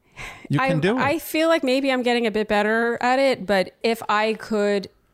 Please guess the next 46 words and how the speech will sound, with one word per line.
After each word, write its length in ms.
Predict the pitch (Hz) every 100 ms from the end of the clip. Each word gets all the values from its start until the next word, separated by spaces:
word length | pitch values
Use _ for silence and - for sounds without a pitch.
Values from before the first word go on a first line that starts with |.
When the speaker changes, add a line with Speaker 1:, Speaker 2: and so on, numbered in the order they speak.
| _ -
Speaker 2:
s-, 340 | - - -
flick 520 | - - - 233 247 247
a 60 |
switch 400 | - 208 208 -
in 80 | 190
my 240 | 180 180
brain 580 | 180 180 180 180 214 226 -
and 140 | 196
care 260 | - 190 180
less, 580 | 165 165 170 - - - -
I 140 | 185
would 160 | 170 175
absolutely 560 | 160 175 - 180 - 160
do 160 | 147
it. 140 | 139 147
Speaker 1:
And 100 | 120
I 160 | 123
would 140 | 123 110
be 100 | 123
the 100 | 104
first 340 | - 123 -
person 260 | 120 110 107
to 80 | 92
flick 260 | 113 101
that 160 | 95 95
switch 120 | 190
Speaker 2:
Yes, 320 | 139 170 -
you 80 | 196
Speaker 1:
if 40 | 170
Speaker 2:
would. 180 | 165 151
Speaker 1:
there 100 | 101
was 160 | 92
a 80 | 90
switch. 320 | - 98 90 - -
Speaker 2:
And 300 | 262 269 285
to 120 | 285 294 -
tie 360 | - 320 330
into 320 | 349 320 311 262
that, 400 | 214 202 202 -
I 120 | 208
guess 560 | 208 196 196 - - - _ _ _ _ _ _ _ _ -
another 380 | 226 233 240
challenge 680 | 226 - 214 202 202 202 196 -
is 720 | 185 180 180 175 - - - _ _ _ _ _ _ _ _ _ -
feeling 340 | - 269 269 254
like 260 | 233 220